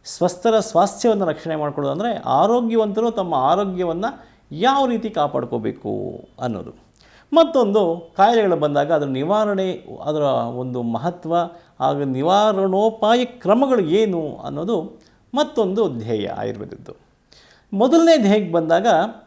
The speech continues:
ಅದರಲ್ಲಿ ದಿನಚರ್ಯೆ ಮತ್ತು ಋತುಚರ್ಯೆ ಹಾಗೂ ಸದ್ವೃತ್ತ ಇದು ತುಂಬ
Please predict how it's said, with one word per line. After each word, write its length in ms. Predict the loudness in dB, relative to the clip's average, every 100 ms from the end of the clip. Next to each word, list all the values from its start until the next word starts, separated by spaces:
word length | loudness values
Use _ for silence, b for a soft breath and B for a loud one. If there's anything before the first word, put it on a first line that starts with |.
| b b b b
ಅದರಲ್ಲಿ 460 | 0 4 6 4 4
ದಿನಚರ್ಯೆ 800 | 4 4 2 0 0 -4 -8 -12
ಮತ್ತು 300 | -8 -4 0
ಋತುಚರ್ಯೆ 760 | 0 -2 -4 -2 -2 -4 -8 -14 -6
ಹಾಗೂ 220 | -4 -4
ಸದ್ವೃತ್ತ 560 | 0 0 0 0 0 -2 -2 -4
ಇದು 440 | -6 -6 -8 -12 _
ತುಂಬ 220 | -8 -6